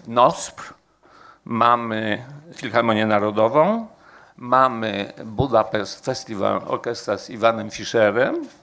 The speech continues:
i Filharmonię Lwowską. Filharmonia Narodowa wykona trzecią symfonię, a solistką będzie Aleksandra Kurzak. Dyrygentem, tak mamy zapowiedziane, przynajmniej Jacek Kasprzyk,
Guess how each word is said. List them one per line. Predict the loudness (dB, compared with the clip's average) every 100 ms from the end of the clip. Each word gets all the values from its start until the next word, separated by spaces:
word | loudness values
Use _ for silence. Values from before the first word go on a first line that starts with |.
| _ -20 -20 _ -4
i | 0 0 0 -6 -10 -12
Filharmonię | -10 -6 -6 -8 -8 -10 -8
Lwowską. | -6 2 2 2 -8 -8 -8 -14 _ _ _ _ _ -20 -20 -20 _
Filharmonia | -16 0 0 2 0 0
Narodowa | 0 0 2 2 2 -2 -8
wykona | -10 0 0 2
trzecią | -2 -2 -2 -2 -4 -6
symfonię, | -10 -8 2 2 2 -4 -4 -6 -10 -20 _ _ -20 -20 _
a | -2 2 2 0
solistką | -4 -4 -4 -4 -4
będzie | 0 0
Aleksandra | 0 -2 -2 -2
Kurzak. | 0 -4 -2 -6 -6 -18 -20 _ _ -20 -20 _ _
Dyrygentem, | -10 -4 -4 0 -2 0 0 0 -2 -10 -18 -10
tak | -10 -4
mamy | -4 -4
zapowiedziane, | -2 -2 -2 -8 -4 -4 -4
przynajmniej | -10 -8 -8 -6 -2
Jacek | -2 -4 0
Kasprzyk, | 0 0 -12 -18 -18